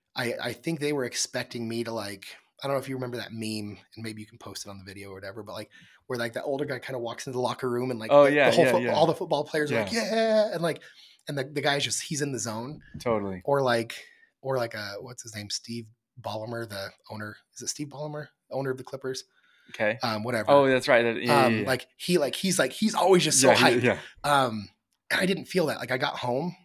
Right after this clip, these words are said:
Speaker 1: and I walked in the door and I was like, it
Speaker 2: Cool.
Speaker 1: was a, "Today was a good day to have a good day."
Speaker 2: Yeah.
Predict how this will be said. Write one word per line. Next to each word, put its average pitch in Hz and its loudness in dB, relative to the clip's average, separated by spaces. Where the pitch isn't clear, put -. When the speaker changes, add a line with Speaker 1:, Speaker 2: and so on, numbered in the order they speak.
Speaker 1:
and 120 -4
I 110 -4
walked 120 -6
in 139 -6
the 131 -8
door 107 -8
and 107 -10
I 110 -8
was 107 -10
like, 104 -14
it - -20
Speaker 2:
Cool. 110 -8
Speaker 1:
was 120 -8
a, 110 -10
"Today 135 -4
was 139 -4
a 127 -6
good 127 -4
day 120 -2
to 110 -6
have 110 -6
a 92 -18
good 92 -18
day." - -14
Speaker 2:
Yeah. 95 -4